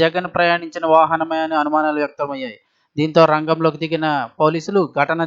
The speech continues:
జరిగిన ప్రదేశంలోని సీసీ ఫుటేజీలతో పాటు ప్రత్యక్ష సాక్షుల నుంచి ఆధారాలు సేకరించే పనిలో పడ్డారు. ఈ క్రమంలో పోలీసులకు కీలక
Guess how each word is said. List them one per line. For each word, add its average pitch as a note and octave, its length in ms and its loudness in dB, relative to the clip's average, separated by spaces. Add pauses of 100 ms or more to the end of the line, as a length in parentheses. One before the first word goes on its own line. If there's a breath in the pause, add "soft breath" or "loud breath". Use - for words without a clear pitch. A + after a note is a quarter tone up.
జరిగిన D#3+ 360 -2
ప్రదేశంలోని D#3 720 -4
సీసీ D#3 380 -14
ఫుటేజీలతో D#3 560 -6
పాటు F3 220 2 (480 soft breath)
ప్రత్యక్ష E3 440 -2 (140)
సాక్షుల E3 400 0
నుంచి E3 200 -8 (140)
ఆధారాలు D#3 380 2
సేకరించే D3+ 480 -6
పనిలో C#3+ 320 -4
పడ్డారు. B2+ 320 -6 (400)
ఈ D#3 40 -4 (100)
క్రమంలో E3 400 2 (160)
పోలీసులకు E3 460 2 (100)
కీలక D#3+ 260 0